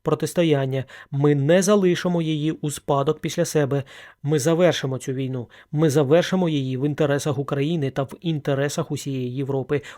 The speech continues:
усіх нас і всіх, хто буде після нас», сказав глава держави. Зеленський запевнив, що Україна завершить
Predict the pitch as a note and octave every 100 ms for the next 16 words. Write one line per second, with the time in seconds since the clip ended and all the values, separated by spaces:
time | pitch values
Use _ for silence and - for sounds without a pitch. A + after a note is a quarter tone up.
0 | - F#3+ G3 D3+ C#3+ C3 - - _ -
1 | D3 - F#3+ E3+ - - - - - D#3+
2 | C3 B2 E3 G3 C#3+ - _ D#3+ D#3 -
3 | F3 D3 B2+ A2+ - - - - - D3+
4 | B2 D#3 E3+ C3 C#3 C3+ C3+ A#2+ B2 A#2
5 | A2+ - - _ - F3 F3 - C#3+ D3
6 | G3 F#3+ D3+ C3 - E3 - D#3+ F3 E3+
7 | D#3+ C#3+ C3 E3 C#3+ B2+ C#3 -